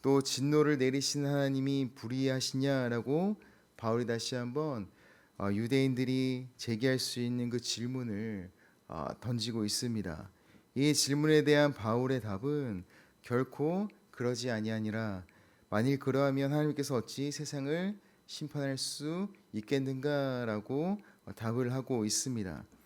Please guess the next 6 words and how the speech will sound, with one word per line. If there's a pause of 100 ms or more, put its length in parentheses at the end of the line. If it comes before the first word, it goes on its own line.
(540)
세상을
심판하시는
하나님이
불의하시다,
불의하다는
것은,